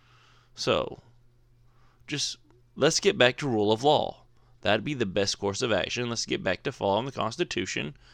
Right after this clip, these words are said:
and tell these people in power that they're gonna follow the Constitution or they're not gonna be in power anymore. And if you value your life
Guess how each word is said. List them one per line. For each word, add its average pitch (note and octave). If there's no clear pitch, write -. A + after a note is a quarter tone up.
and D3+
tell A2
these D3+
people A#2+
in -
power C#3+
that C#3
they're C3+
gonna B2
follow G2+
the D#3+
Constitution C3
or D#3
they're F3
not G#2
gonna A2
be C#3
in F3
power C#4
anymore. -
And G3
if E3
you B2
value B2+
your A#2+
life G#2+